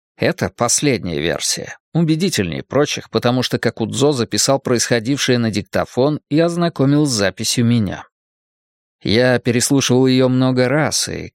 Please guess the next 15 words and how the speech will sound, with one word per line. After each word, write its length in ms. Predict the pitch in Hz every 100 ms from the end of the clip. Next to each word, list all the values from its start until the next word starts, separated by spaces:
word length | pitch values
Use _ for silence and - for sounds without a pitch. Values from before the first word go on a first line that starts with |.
| -
каждый 480 | 127 151 170 170 165
раз 220 | 147 139
слышу 640 | - 117 123 139 139 127
на 180 | 120 110
ней 240 | 110 127
что-то 440 | 120 - 123 120 107
такое, 520 | 104 95 143 143 127
чего 360 | - - 110 120
не 100 | 110
расслышал 640 | 107 - 117 113 117 113
раньше. 460 | 123 104 - - - _ _ _ _ _ _
Складывается 680 | - - - 165 196 190 185
впечатление, 720 | - 180 - 175 185 175 165 147
что 300 | - 156 139
жизнь, 500 | 120 170 160 -